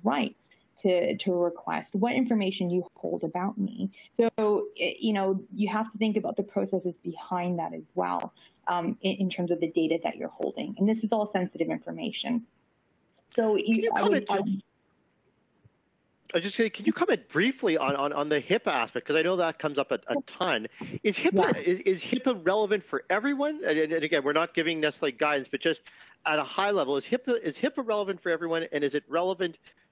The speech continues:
Speaker 2: to this topic? And is it relevant to maybe vaccination versus thermal versus health? I-, i-, if you could do that
Speaker 1: Yeah.
Speaker 2: in a minute or less, how's that?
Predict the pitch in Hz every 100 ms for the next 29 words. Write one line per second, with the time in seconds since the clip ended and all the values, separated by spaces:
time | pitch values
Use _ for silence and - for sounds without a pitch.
0 | - 147 143 - - 220 226 220 - 156
1 | 143 143 - 165 180 170 165 - - 151
2 | 143 135 - _ _ _ 143 139 131 135
3 | 160 - - 160 160 - 156 135 135 127
4 | 120 - 175 160 147 127 127 107 - 131
5 | 76 - 127 113 127 - 143 - 147 190
6 | 220 208 208 101 - - 151 202 214 202
7 | 170 165 - 170 151 123 98 90